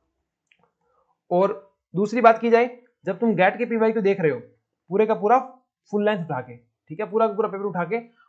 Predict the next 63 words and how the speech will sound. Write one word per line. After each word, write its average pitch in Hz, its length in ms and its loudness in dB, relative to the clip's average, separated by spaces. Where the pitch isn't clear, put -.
उसके 185 200 -16
पीवाई 214 240 0
को 226 80 -6
देख 202 140 0
रहे 220 100 0
हो, 226 60 -4
तो - 360 -16
उसको 214 240 2
भी 240 100 0
round 190 240 2
system 170 200 -6
में 147 100 -4
देखो। - 220 -14
Round 180 260 0
system 226 220 -4
में 226 140 2
देखने 220 220 2
का 220 80 -2
मतलब 214 240 -4
क्या 214 140 0
है? 247 80 -4
Round 196 280 2
one 233 180 0
के 240 100 -2
अंदर 233 200 0
सिर्फ 240 280 -6
easy 214 260 -4
equation 180 260 -8
देखो, 131 220 -8
ये 180 160 2
first 214 300 0
हो 170 120 4
रहा 180 100 6
है, 175 160 2
सेकंड 180 480 -4
नहीं 185 100 0
हो 175 60 0
रहा, 175 100 0
third 175 220 -4
हो 170 100 -2
रहा 170 100 0
है, 170 80 -6
fourth 175 180 -6
हो 160 80 -6
रहा 160 120 -2
है, - 180 -14
fifth 180 180 -6
हो 165 60 0
रहा 156 80 4
है, 156 60 4
सिक्स्थ 190 220 -10
नहीं 185 120 -4
हो 175 40 -4
रहा, 170 80 -4
सेवंथ 175 200 -6
नहीं 175 140 -6
हो 156 60 -2
रहा, 156 100 -6
तो 185 60 -12
ऐसे 226 140 -4
fast 214 220 0
fast 185 140 -6
देखो। - 180 -14